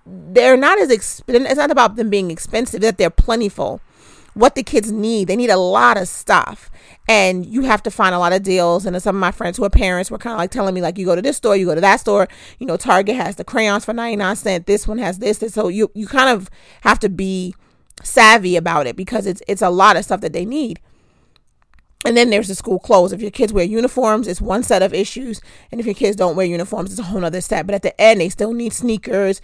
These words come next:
They still need winter boots. They need, still need a book bag. They still need a, probably a new jacket or coat, depending on where you live. And so it can become a very expensive task. And, you know, we talk about these things that come up regularly.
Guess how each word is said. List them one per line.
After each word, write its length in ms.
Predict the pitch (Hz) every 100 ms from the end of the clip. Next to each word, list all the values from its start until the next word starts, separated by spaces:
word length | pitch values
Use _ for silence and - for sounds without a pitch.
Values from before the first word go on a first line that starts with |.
| - -
They 80 | -
still 220 | - 202
need 160 | 220 220
winter 260 | 208 240
boots. 320 | 196 233 214
They 80 | 240
need, 120 | 214
still 180 | 185 226
need 160 | 226 233
a 40 |
book 300 | 208 214 -
bag. 380 | 208 185 180 180
They 100 | 170
still 160 | - 214
need 160 | 233
a, 60 | 233
probably 280 | 311 190 196
a 60 |
new 140 | 214 214
jacket 400 | 202 190 - 262
or 100 | 240
coat, 340 | - 208 -
depending 300 | - 202 220
on 120 | 208
where 100 | 208
you 160 | 196 208
live. 340 | 208 202 190 - - _ - _ -
And 120 | 254
so 140 | 269
it 80 | 254
can 160 | 311 226
become 340 | 254 285 208
a 60 | 185
very 220 | 185 180
expensive 480 | - 180 208 214 185
task. 440 | - 175 147 -
And, 240 | 175 190 - _ _ _ - - _ _ _ _ _ -
you 80 | 254
know, 80 | 220
we 120 | 226
talk 280 | - 240 -
about 240 | 302 214
these 160 | 240 208
things 240 | - 202
that 160 | 185 165
come 220 | - 190
up 100 | 180
regularly. 720 | 165 170 202 240 233 233 269